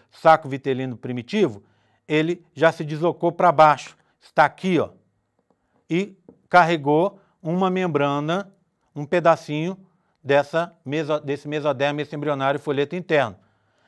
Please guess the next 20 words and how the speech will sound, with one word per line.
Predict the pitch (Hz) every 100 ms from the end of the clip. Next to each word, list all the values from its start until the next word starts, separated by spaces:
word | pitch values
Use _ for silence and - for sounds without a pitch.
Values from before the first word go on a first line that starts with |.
| _ -
Ele | 180
atravessou | 196 196 190 185 170 - 202
a |
cavidade. | 196 202 196 160 151 127 101 _ _ _ -
Essa | 175 170 160
cavidade | 160 147 147 190 185 120
é | 147
o | 139
celoma, | - 185 180 180 135 107
então | 135 123 156
ele | 170
está | - 160
fora | - - 185 208
do | 185
celoma. | - 190 160 147 110 107 _ _ _ _ _ _ _ -
Por | 160
isso | 165 165
ele | 175
se | - 165
chama | - 160 180 214